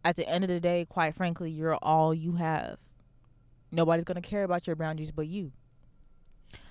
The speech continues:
Nobody's gonna care about what you have to say but you. And I'm not saying other people are not gonna care about you, but if, if you know, you know. If you know what I'm saying right now, you know. And lastly, listen for God's yes.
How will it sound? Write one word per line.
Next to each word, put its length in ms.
Nobody's 240
gonna 160
care 200
about 180
what 180
you 60
have 140
to 100
say 160
but 240
you. 240
And 100
I'm 80
not 140
saying 240
other 120
people 220
are 60
not 140
gonna 140
care 220
about 260
you, 100
but 140
if, 220
if 180
you 100
know, 140
you 140
know. 220
If 120
you 80
know 180
what 120
I'm 140
saying 280
right 180
now, 180
you 160
know. 320
And 140
lastly, 600
listen 480
for 200
God's 420
yes. 540